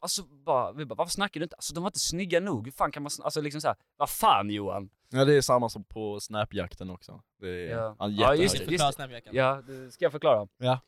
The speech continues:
Speaker 1: Så att det är jag, Johan och Anton, som tävlar om vem som ska få mest, eh, s-, vad heter det, snaps av tjejer. Eller vad säger man? Snaps.
Speaker 2: Ja, vi frågar brudar
Speaker 1: Ja.
Speaker 2: om att få snap.
Speaker 1: Yes. Så att, eh, det är typ det.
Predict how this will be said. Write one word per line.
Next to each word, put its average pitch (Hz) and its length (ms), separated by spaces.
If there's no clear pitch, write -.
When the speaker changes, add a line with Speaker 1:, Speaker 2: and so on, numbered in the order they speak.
Speaker 1:
Så - 140
att 143 80
det 160 80
är 160 40
jag, 170 420
Johan 151 300
och 139 60
Anton, 117 400
som 131 220
tävlar 135 360
om 117 140
vem 120 80
som 117 100
ska 123 80
få 123 100
mest, 127 460
eh, 107 80
s-, - 340
vad 110 100
heter 107 180
det, 104 360
snaps 117 340
av 110 40
tjejer. 104 240
Eller 120 180
vad 117 220
säger 110 140
man? 104 140
Snaps. 120 320
Speaker 2:
Ja, 131 340
vi 147 140
frågar 143 560
brudar 113 420
Speaker 1:
Ja. 90 80
Speaker 2:
om 98 100
att 95 120
få - 100
snap. 95 260
Speaker 1:
Yes. 127 380
Så 135 140
att, 123 220
eh, 127 60
det 143 80
är 139 40
typ 139 180
det. 101 260